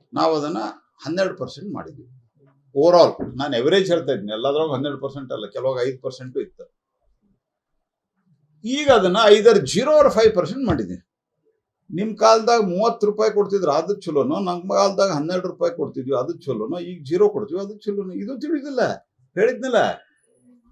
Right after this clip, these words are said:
ಎಮ್ಮಿ ಇದು ಉದ್ದಂಗಿದೆ, ಉಲ್ಟಾ ಉದ್ದಂಗಿದೆ. ಸವಾಸ್ ದೋಷದಿಂದ ಎಲ್ಲ ಹಂಗ ಮಾತಾಡ್ತಾರ.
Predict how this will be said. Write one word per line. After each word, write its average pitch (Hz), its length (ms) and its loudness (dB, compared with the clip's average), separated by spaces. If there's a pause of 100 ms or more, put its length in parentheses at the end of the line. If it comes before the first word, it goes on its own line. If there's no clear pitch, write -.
(460)
ಎಮ್ಮಿ 196 200 -4
ಇದು 226 320 -4
ಉದ್ದಂಗಿದೆ, 202 680 -2 (520)
ಉಲ್ಟಾ 143 220 -2
ಉದ್ದಂಗಿದೆ. 180 680 -2 (640)
ಸವಾಸ್ 190 520 0
ದೋಷದಿಂದ 185 420 -2
ಎಲ್ಲ 175 180 0
ಹಂಗ 165 180 -2
ಮಾತಾಡ್ತಾರ. 160 460 -10